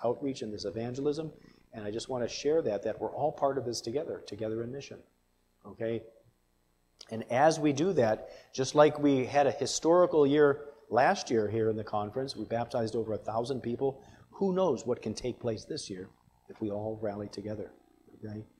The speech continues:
Because we hope to see, before this year is over, we hope to put a, a towel in that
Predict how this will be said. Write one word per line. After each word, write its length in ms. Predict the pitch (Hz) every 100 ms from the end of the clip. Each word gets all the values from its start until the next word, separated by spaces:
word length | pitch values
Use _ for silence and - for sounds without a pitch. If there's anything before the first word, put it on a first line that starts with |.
| _ _ _ _ -
Because 440 | 107 123 113 104
we 260 | 110 143 156
hope 280 | 131 139
to 100 | 127
see, 400 | 110 127 127 127 - _ _ _ - -
before 320 | 117 143 151
this 180 | 147 131
year 200 | 143 143
is 100 | 123
over, 460 | 165 147 120 123 - - - _ _ -
we 80 | 113
hope 240 | 127 139
to 80 | 123
put 220 | - 131
a, 140 | 107 -
a 40 | 110
towel 420 | - 143 131 113
in 120 | 110
that 360 | 110 107 -